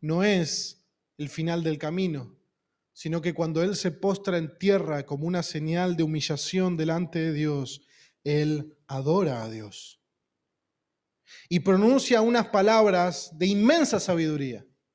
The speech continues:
que el resto de las Escrituras se van a hacer eco. "Desnudo salí del vientre de mi madre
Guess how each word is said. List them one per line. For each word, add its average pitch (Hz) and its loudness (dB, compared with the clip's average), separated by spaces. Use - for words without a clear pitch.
que 170 -4
el 170 0
resto 240 4
de 226 4
las 202 -2
Escrituras 190 -2
se - -4
van 180 2
a 175 0
hacer 165 -2
eco. 143 -4
"Desnudo 226 4
salí 214 2
del 202 4
vientre 202 2
de 202 2
mi 190 0
madre 196 2